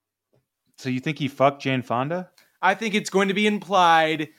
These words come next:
Speaker 2: that they fucked. I remember the trailer long ago. I remember seeing a trailer for Bad Grandpa or Dirty Grandpa, the wor-, the worst of the two Grandpa films. Dirty Grandpa, where it was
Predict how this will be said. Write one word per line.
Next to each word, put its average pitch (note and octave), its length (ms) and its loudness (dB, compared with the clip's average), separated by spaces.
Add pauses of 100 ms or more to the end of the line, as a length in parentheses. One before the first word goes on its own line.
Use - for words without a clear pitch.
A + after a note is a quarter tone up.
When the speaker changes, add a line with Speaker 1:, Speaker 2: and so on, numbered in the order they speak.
(260)
Speaker 2:
that D3+ 140 -8
they C#3+ 160 -2
fucked. - 600 -8 (280)
I E3+ 140 2
remember A#3+ 320 2
the G3 160 2
trailer G#3+ 420 2
long G3+ 260 4
ago. G3+ 260 4
I E3+ 40 4
remember E3+ 320 0
seeing F3+ 300 -6
a D#3+ 60 -4
trailer F3 300 -2
for D#3 140 -6
Bad D3+ 400 0
Grandpa F#3 680 0
or C#3 120 -10
Dirty G3 320 4
Grandpa, A2+ 560 -6 (540)
the C#3+ 60 -2
wor-, F3 280 2
the D#3 140 2
worst F3+ 400 0
of B2 120 -8
the C#3 80 -6
two C#3 200 -8
Grandpa B2 640 -6
films. A2 440 -12 (1080)
Dirty A3+ 320 6
Grandpa, G#3+ 600 6
where F3+ 160 2
it E3 60 -2
was D3+ 260 -8